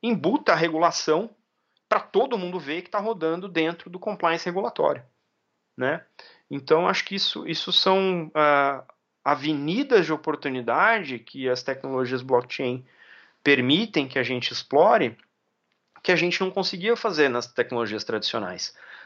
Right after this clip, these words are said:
Talvez, né, depois das criptomoedas, que são o caso de uso original das blockchains, o DeFi seja um caso de uso de blockchain que só existe porque existe blockchain. Talvez esse seja o caso mais emblemático. Olha,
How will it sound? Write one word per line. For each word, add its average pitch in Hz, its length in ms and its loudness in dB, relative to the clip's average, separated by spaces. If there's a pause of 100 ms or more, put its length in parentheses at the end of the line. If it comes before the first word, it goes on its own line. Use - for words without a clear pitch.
(120)
Talvez, 165 800 2
né, 160 180 -2
depois 151 420 2
das 139 160 -4
criptomoedas, 127 680 -4
que - 100 -16
são 151 300 0
o 135 80 -6
caso 117 260 0
de 117 120 -14
uso 117 260 -10
original 117 500 2
das 117 160 -2
blockchains, 147 720 -6 (320)
o 143 120 0
DeFi 160 480 2
seja 185 500 0
um 208 160 -2
caso 175 320 2
de 139 80 -10
uso 131 340 -10
de 117 120 -16
blockchain 131 640 -2 (800)
que 196 140 -4
só - 200 4
existe 214 420 -2
porque 240 260 -10
existe 220 340 -6
blockchain. 226 420 0 (440)
Talvez 160 400 2
esse 214 160 -4
seja 202 260 2
o 208 60 -6
caso 196 340 4
mais 196 340 4
emblemático. 202 640 0
Olha, 127 240 4